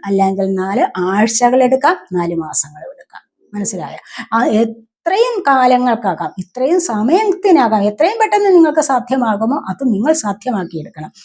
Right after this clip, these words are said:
അതുമല്ല എങ്കിൽ ഈ പറഞ്ഞ, ആ, സമയത്തിനുള്ളിൽ നിങ്ങൾക്ക് ഈ വലിയ വലിയ തടസ്സങ്ങളെ മറികടക്കാൻ സാധിക്കും എന്നുള്ളതാണ് ഇവിടെ കാണുന്നത്. അപ്പോൾ, ആ, നിങ്ങൾക്ക് ഈ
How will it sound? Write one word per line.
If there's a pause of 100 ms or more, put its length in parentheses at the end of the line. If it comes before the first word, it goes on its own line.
(280)
അതുമല്ല
എങ്കിൽ
ഈ
പറഞ്ഞ, (220)
ആ,
സമയത്തിനുള്ളിൽ (260)
നിങ്ങൾക്ക്
ഈ
വലിയ
വലിയ
തടസ്സങ്ങളെ
മറികടക്കാൻ
സാധിക്കും
എന്നുള്ളതാണ്
ഇവിടെ
കാണുന്നത്. (440)
അപ്പോൾ, (840)
ആ,
നിങ്ങൾക്ക്
ഈ